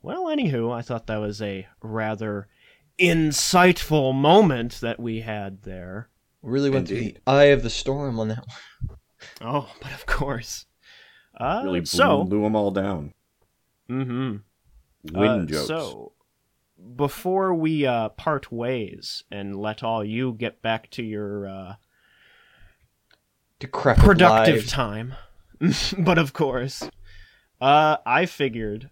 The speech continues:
Speaker 1: I would, uh, share my recommended film for next week's episode, but also give people the rundown on our, uh, next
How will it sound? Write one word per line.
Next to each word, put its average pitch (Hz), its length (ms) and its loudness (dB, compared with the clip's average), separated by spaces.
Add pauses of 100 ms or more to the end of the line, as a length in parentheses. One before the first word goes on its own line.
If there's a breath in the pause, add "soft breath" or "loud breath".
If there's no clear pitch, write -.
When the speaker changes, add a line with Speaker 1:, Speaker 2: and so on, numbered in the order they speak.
(140)
Speaker 1:
I 117 180 -2
would, 117 300 -4
uh, 110 340 -4
share 113 600 -6 (500)
my 98 500 -8
recommended 107 920 -8
film 107 520 -8
for - 200 -10
next 113 340 -8
week's 107 240 -10
episode, 104 640 -10
but 175 540 2 (460)
also 190 500 4
give 170 500 -2
people 139 360 -6
the 120 120 -4
rundown 110 920 -4 (500)
on 117 440 0
our, 117 540 0
uh, 113 580 0
next - 760 -6